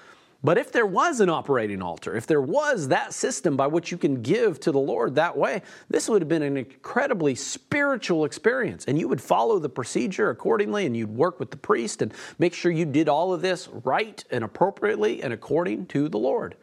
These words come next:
You would prepare your heart before you would ever do so, do any of these things. And so, uh,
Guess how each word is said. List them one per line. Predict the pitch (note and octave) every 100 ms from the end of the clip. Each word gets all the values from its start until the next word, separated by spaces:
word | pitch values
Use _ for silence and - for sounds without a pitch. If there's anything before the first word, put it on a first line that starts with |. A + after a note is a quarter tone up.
| - _ -
You | F#3
would | F#3
prepare | F3 - B3
your | G#3+ D#3+
heart | C3 - - C#3+
before | D#3 E3 D#3+
you | C#3
would | B2+
ever | B2 A#2
do | B2+ A#2
so, | - B2+ A#2+ A2+ - B2
do | C3+ A#2+
any | A2+
of | G#2
these | G2+ F2+
things. | - - - - - - - - - -
And | D3+ C#3
so, | D3+ C#3+ - -
uh, | C#3+